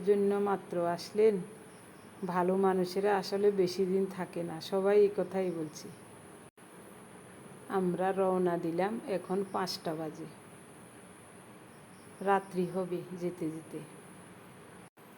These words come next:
পিকআপে করে ওর বাবা যাওয়ার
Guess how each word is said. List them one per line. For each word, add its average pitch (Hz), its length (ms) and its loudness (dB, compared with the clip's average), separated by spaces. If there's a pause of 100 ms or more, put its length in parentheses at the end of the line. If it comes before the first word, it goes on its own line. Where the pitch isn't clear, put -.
(920)
পিকআপে 196 600 4
করে 208 340 6 (440)
ওর 196 260 2
বাবা 190 380 2
যাওয়ার 175 340 2